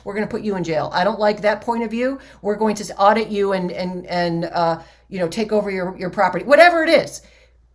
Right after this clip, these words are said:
People will do whatever they can do if they have the power. That's exactly why the framers broke up the power of our government into three different branches so that it's not accumulated in one po-, place, because they understood it's human nature to abuse power.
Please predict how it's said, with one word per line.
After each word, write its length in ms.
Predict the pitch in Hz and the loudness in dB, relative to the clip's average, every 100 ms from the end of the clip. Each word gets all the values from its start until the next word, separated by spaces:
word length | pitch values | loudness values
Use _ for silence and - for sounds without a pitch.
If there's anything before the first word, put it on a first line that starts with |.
| _ _ _ | _ _ _
People 300 | 262 262 277 | -4 -2 0
will 80 | 262 | 0
do 260 | 233 254 247 | 0 0 2
whatever 380 | 226 226 254 | 2 2 2
they 100 | 233 | 2
can 180 | 220 220 | 0 -4
do 160 | 214 370 | -2 -2
if 80 | - | -2
they 120 | 277 | 2
have 180 | 190 190 | 2 0
the 80 | |
power. 420 | 190 214 285 139 143 | -6 -2 0 -2 -2
That's 300 | 180 185 175 | -2 -2 -6
exactly 540 | 151 139 208 214 220 | -4 2 2 2 -2
why 460 | 190 185 175 165 165 - - | 2 4 4 0 -6 -16 -14
the 80 | |
framers 460 | 165 196 196 180 - | -4 -2 -2 -6 -8
broke 500 | - 151 180 202 220 | -10 -2 4 4 2
up 200 | 180 - | -4 -4
the 80 | 190 | -10
power 300 | 190 175 170 | -4 -2 0
of 60 | |
our 160 | 160 156 | -2 -2
government 380 | 156 156 151 139 | -2 -2 -6 -12
into 160 | 139 | -14
three 240 | 139 160 156 | -12 -10 -8
different 480 | 156 156 160 - - | -8 -8 -10 -10 -4
branches 560 | 220 403 - 170 165 - - | -2 -2 -4 -6 -8 -14 -4
so 140 | 233 | 2
that 180 | 220 220 | 4 2
it's 120 | 214 | 2
not 180 | 233 233 | 0 0
accumulated 680 | 226 262 285 269 208 180 175 | -2 -4 -2 0 0 -2 -2
in 60 | |
one 200 | 165 165 | -2 -4
po-, 320 | 160 170 165 - _ - | -4 -4 -6 -8 _ -8
place, 240 | 151 139 | -8 -8
because 320 | 190 208 202 - - - | -8 -8 -8 -12 -20 -4
they 100 | 220 | -2
understood 500 | 208 226 233 - 233 | -2 -2 -4 -2 -2
it's 160 | 202 - | -2 -4
human 300 | 202 196 175 | -6 -4 -2
nature 280 | 165 170 160 | -2 -4 -10
to 140 | 165 | -8
abuse 300 | 139 147 143 | -8 -8 -8
power. 420 | 139 127 - - | -10 -10 -10 -12